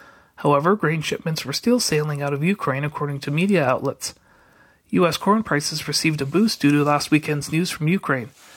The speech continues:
Corn was one of, if not the most expor-, exported crop from the country since shipments began in August.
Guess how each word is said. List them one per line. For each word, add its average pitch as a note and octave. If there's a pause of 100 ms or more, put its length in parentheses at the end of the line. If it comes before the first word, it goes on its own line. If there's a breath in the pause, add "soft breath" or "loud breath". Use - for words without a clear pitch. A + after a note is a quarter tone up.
(600 loud breath)
Corn F#3
was E3
one G3+
of, F#3+
if F3
not E3+
the D#3+
most E3+
expor-, F#3+
exported G#3+
crop D3
from C#3+
the C#3
country D3+
since -
shipments D#3+
began D3
in C3
August. D3+